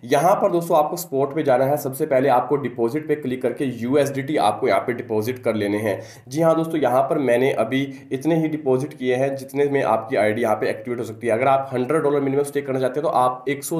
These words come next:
दो dollar यहाँ पर दोस्तों fund डालें, क्योंकि फिफ्टी वन dollar के आपको यूबी coin चाहिए होंगे और फिफ्टी वन डॉलर आपको यहाँ पे यूएसडीटी चाहिए होंगे।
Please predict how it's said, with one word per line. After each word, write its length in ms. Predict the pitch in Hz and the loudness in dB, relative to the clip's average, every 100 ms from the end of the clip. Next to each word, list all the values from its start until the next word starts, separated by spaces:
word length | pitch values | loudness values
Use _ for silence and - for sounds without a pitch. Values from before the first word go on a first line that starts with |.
| - | -2
दो 180 | 143 160 | 0 2
dollar 240 | 147 135 | 2 2
यहाँ 180 | 123 104 | 2 0
पर 140 | - 113 | 0 -2
दोस्तों 360 | 107 107 123 131 - - - | -2 -2 -4 -4 -14 -20 -6
fund 280 | 147 143 120 | 0 2 4
डालें, 240 | 110 110 | 2 2
क्योंकि 200 | 110 151 170 | -2 -6 -6
फिफ्टी 420 | - 156 170 185 | -4 -4 -2 0
वन 240 | 156 143 | 0 2
dollar 240 | 127 123 127 | 2 2 0
के 200 | 147 - | -2 0
आपको 380 | 110 - 143 143 - - 110 | 0 0 0 -2 -4 -12 -8
यूबी 360 | 117 139 175 | -2 -2 -2
coin 240 | - 160 151 | 0 0 0
चाहिए 200 | 147 143 | 0 2
होंगे 220 | 139 135 | 0 2
और 120 | 143 | 0
फिफ्टी 400 | 143 175 170 185 | 0 -4 -4 -2
वन 220 | 196 170 131 | 0 0 2
डॉलर 160 | 117 127 | 2 2
आपको 340 | 110 113 131 | 2 0 0
यहाँ 120 | 110 | 0
पे 120 | - 123 | 0 -6
यूएसडीटी 520 | 107 117 110 113 135 | 0 0 0 -6 -4
चाहिए 220 | 131 110 | -2 0
होंगे। 180 | 104 | 0